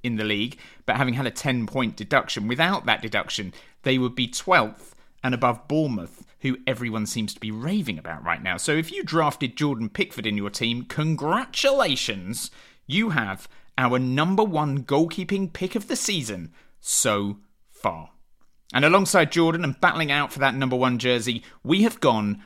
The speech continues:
with the one hundred and eighty-seventh pick overall, Bernd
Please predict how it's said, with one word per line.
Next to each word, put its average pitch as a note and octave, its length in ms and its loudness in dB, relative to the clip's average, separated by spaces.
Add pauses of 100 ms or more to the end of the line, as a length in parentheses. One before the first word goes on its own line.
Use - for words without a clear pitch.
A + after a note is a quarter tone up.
(120)
with C3+ 180 -2
the D#3 160 2
one D3+ 220 0
hundred F3+ 560 -2
and C3 200 -2
eighty-seventh E3+ 960 -4
pick - 200 -8
overall, A2 560 -2 (340)
Bernd B2+ 420 2